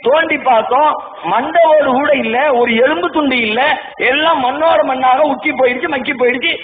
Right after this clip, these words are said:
ஒண்ணும் இல்லாம போயிடுச்சு. அதனால தானே இந்த டவுட்டே வருது. அதான் இல்லையே படம், செத்தா அதோட முடிஞ்சிருச்சு,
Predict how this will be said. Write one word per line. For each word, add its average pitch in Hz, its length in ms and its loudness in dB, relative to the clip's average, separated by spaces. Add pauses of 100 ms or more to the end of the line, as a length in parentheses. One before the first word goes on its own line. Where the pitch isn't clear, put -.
(140)
ஒண்ணும் 302 280 0
இல்லாம 302 320 0
போயிடுச்சு. 247 420 0 (260)
அதனால 302 380 0
தானே 320 160 -2
இந்த 302 140 -2
டவுட்டே 294 340 2
வருது. 269 260 2 (180)
அதான் 311 280 -2
இல்லையே 330 320 2
படம், - 340 -4 (440)
செத்தா 240 440 -2
அதோட 311 320 4
முடிஞ்சிருச்சு, 285 520 -2